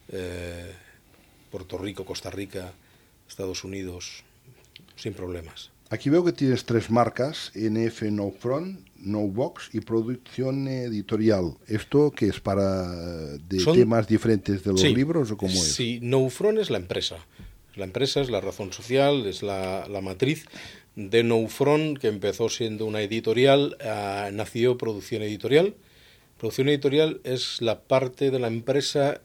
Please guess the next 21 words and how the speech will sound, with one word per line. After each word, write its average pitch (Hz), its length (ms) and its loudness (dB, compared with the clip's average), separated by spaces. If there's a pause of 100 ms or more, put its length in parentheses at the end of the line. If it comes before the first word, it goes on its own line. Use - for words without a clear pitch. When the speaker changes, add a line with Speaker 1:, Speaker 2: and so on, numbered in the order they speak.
(140)
Speaker 1:
que 127 180 0
se 123 200 -4
dedica 127 500 -4
a 120 100 -6
todo 131 220 -4
lo 127 80 -4
que 113 100 -4
tiene 117 160 -6
que 113 80 -6
ser 127 180 -4
producción 120 460 -6
de 127 80 -2
libros 127 480 -2 (420)
para 123 220 6
otras 147 320 2
entidades 135 540 0
que 120 120 -2
no 123 120 0
es 110 80 -4
la 110 100 0
nuestra. 87 500 -6